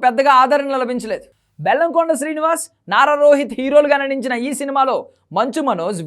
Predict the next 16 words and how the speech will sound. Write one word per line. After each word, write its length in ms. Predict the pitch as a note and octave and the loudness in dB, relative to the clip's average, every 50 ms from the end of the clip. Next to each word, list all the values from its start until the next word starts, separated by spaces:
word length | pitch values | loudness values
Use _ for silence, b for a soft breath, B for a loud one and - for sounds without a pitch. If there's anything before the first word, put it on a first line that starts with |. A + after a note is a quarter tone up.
| D3+ | -4
విలన్గా 340 | F#3 A3 B3+ C4+ C4+ C4+ B3 A#3 | -2 -2 -2 -2 -2 -2 -4 -4
నటించాడు. 400 | G#3+ G3 G3 F#3+ F#3 D#3 - - _ _ _ _ _ _ _ C#3+ | -4 -8 -10 -12 -12 -14 -16 -18 _ _ _ _ _ _ _ -18
ఈ 80 | D3+ - A3 | -12 -10 -10
సినిమాతో 340 | A#3 C4+ D4+ D#4 - D#4 D4 - - - C#4+ | -6 -4 -4 -2 0 -2 -2 -4 -2 0 0
ఖచ్చితంగా 560 | C#4+ C#4+ C#4+ D#4 F4+ E4 E4+ D#4+ D#4+ E4 D#4+ C#4 B3 | 0 0 0 -4 -2 -2 -2 -2 2 2 2 2 2
హిట్ 180 | C#4 A#3 B3+ D#4+ A#3 C#4 | -2 -4 -6 -2 0 0
కొట్టి 240 | A3 E3+ E3 G3 A#3 B3 A3+ G3+ G#3+ | -2 0 -2 -6 -6 -6 -4 -2 -2
మళ్ళీ 220 | A#3 C4+ D4 C#4+ G#3 F#3 B3+ | -2 0 -2 -4 -4 -4 -4
బిజీ 200 | C4+ B3 C4 D4+ D4+ | -4 -2 0 2 2
అవుదాం 220 | C#4 C4+ C#4+ C#4 C4+ C4+ | 2 2 2 0 0 -4
అనుకున్నాడు 360 | C4 A3 C4+ B3+ B3+ C4 C4 B3 A#3+ | -6 -6 -4 -4 -4 -4 -4 -4 -4
మనోజ్. 260 | B3 B3 G3+ - - - _ _ _ _ _ _ | -4 -6 -8 -10 -12 -18 _ _ _ _ _ _
ఆయన 260 | C#3+ F3+ A3 A#3+ B3 A#3 F#3 F3 | 0 0 2 2 0 -2 -2 -4
బిజీ 220 | A3+ A#3 B3 D4 D4 | -4 -2 0 2 4
అవుతాడేమో, 380 | C#4+ C#4 D4 C#4+ C#4 C#4 C#4 C#4 C4+ C4+ | 4 4 4 2 2 2 0 2 2 2
కానీ 180 | C4 C4 B3 | 2 0 -2